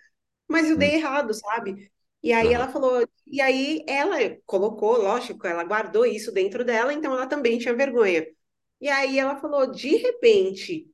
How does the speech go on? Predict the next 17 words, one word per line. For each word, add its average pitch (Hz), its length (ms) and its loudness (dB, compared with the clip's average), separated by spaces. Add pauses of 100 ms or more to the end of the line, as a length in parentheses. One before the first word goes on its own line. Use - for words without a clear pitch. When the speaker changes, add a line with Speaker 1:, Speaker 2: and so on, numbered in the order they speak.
(100)
Speaker 1:
você 240 440 -4
tá 359 100 -6
aí 311 240 -2
falando 214 520 2
que - 140 -16 (100)
faz 208 220 -2
o 262 60 -10
seu 285 160 -6
trabalho, 240 460 -4
que 233 100 -16
tá 208 160 -6
tudo - 180 -12
certo, 233 420 -6 (280)
você 214 220 -2
fala 240 280 2
com 269 120 -4
orgulho." 247 640 2